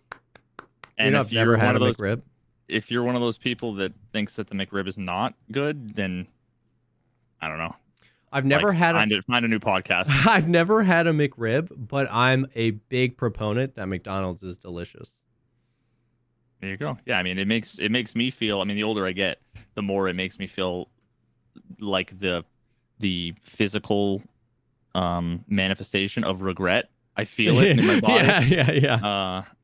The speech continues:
Speaker 1: but, uh, the McRib, it just reminds me of the old, like,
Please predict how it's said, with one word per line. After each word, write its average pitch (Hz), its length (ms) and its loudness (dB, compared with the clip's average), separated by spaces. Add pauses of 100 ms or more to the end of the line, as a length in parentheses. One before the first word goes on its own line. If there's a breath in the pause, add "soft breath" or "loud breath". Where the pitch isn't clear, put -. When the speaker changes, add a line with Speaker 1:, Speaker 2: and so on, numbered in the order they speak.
(140)
Speaker 1:
but, 98 340 -6
uh, 90 120 0
the 90 80 -4
McRib, 101 580 -4 (600)
it 113 80 0
just 131 200 -2
reminds 135 380 0
me 127 100 0
of 107 80 -2
the 107 120 0
old, 104 280 0
like, 95 460 -4